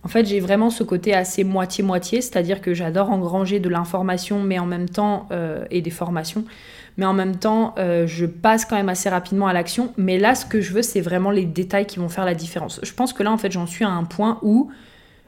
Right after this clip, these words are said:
je maîtrise beaucoup de choses, mais là, j'ai vraiment envie d'aller dans les petits, <clears throat> dans les petits détails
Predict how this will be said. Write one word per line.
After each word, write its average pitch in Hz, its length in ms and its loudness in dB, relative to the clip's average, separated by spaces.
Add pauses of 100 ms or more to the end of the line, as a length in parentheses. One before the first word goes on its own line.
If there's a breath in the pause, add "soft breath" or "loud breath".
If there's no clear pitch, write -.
(140)
je 196 140 2
maîtrise 220 400 2
beaucoup 233 340 0
de 226 60 2
choses, 226 460 4 (600 loud breath)
mais 185 140 2
là, 214 180 4
j'ai 202 160 2
vraiment 202 420 4
envie 220 160 2
d'aller 208 200 4
dans 190 140 0
les - 140 -6 (260)
petits, 285 500 0 (180)
<clears throat> - 960 6
dans 208 160 2
les 180 140 4
petits 262 420 -2
détails 220 640 4